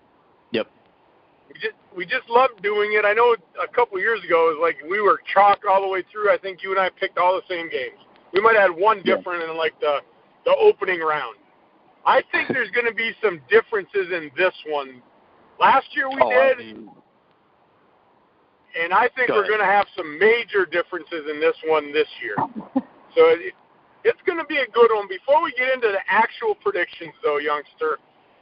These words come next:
Speaker 2: we were wavering on last week's show, like, there's six teams that are gonna make it, and
Speaker 1: Right.
Speaker 2: depending on what happens, they might not break this record of eight that they had.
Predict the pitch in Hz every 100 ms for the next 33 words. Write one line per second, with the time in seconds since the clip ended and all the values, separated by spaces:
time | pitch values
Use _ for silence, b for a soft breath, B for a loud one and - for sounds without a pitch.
0 | _ _ _ _ _ _ - - 330 359
1 | 349 415 185 220 247 220 196 170 165 160
2 | 175 202 - 208 190 - - 196 233 208
3 | 170 - _ 175 165 165 - 202 180 -
4 | 233 240 - - 226 240 240 208 196 190
5 | 208 220 214 185 - 139 _ _ _ _
6 | _ _ _ _ _ _ 175 180 185 190
7 | 190 180 165 - 285 330 254 233 233 240
8 | - - 359 220 202 202 185 _ _ _
9 | _ _ _ _ - _ 220 359 392 349
10 | 339 311 247 330 - 311 240 262 294 302
11 | 233 220 302 - 214 190 170 160 151